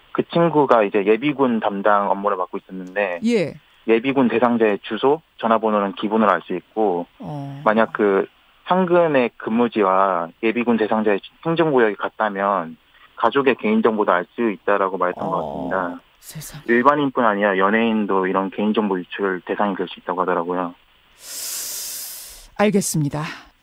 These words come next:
Speaker 2: 이 이제 사회복무요원들, 이 공공기관에서 일하는 과정에서 '이건 좀 허점이다, 이건 좀 개선돼야겠다.' 하는 부분이 있으면 좀 말씀을 해주시겠어요?
Speaker 1: 음, 너무 개개인의 양심에만 맡겨놓은 게 화근이 아닌가 싶습니다.
Speaker 2: 음.
Speaker 1: 나쁜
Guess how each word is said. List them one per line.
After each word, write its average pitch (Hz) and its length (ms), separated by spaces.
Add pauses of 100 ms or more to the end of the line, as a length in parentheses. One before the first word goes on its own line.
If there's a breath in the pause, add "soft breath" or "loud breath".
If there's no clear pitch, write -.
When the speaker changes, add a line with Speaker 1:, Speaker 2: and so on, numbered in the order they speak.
Speaker 2:
이 233 340
이제 208 180
사회복무요원들, 175 1300
이 180 100
공공기관에서 180 640
일하는 147 960
과정에서 143 680 (260 loud breath)
'이건 202 200
좀 262 140
허점이다, 160 800
이건 208 180
좀 302 120
개선돼야겠다.' 175 760
하는 202 160
부분이 165 240
있으면 165 280
좀 175 120
말씀을 180 380
해주시겠어요? 220 760 (1300 loud breath)
Speaker 1:
음, 104 360
너무 120 320
개개인의 139 560
양심에만 107 560
맡겨놓은 101 540
게 95 120 (140)
화근이 139 300
아닌가 95 320
싶습니다. 92 600
Speaker 2:
음. 165 760
Speaker 1:
나쁜 175 280